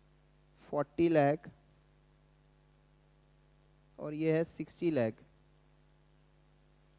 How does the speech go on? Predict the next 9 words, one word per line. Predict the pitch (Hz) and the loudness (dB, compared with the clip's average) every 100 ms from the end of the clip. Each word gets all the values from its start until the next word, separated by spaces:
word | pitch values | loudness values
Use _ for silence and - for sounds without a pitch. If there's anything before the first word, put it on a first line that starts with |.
| _ _ - | _ _ -14
इसको | 147 - 165 | -14 -6 0
है | 160 160 | 0 0
किलोवाट | - 156 156 165 165 165 | -4 -4 -2 -2 -2 0
आवर्स | 151 156 170 190 - - _ _ _ _ _ _ _ _ _ _ _ _ _ - | 0 -2 -4 -6 -16 -20 _ _ _ _ _ _ _ _ _ _ _ _ _ -14
और | 147 143 | -10 -10
इसका | 143 - 156 | -8 0 2
है | 151 160 | 2 0
इंस्पेक्शन। | - 160 156 - 156 151 - 131 113 113 - _ _ _ _ _ _ _ _ _ _ _ _ _ _ _ _ _ _ _ _ _ _ _ _ _ _ _ _ | -4 -10 -10 -8 -6 -6 -8 -10 -10 -16 -20 _ _ _ _ _ _ _ _ _ _ _ _ _ _ _ _ _ _ _ _ _ _ _ _ _ _ _ _
तो | 147 | -14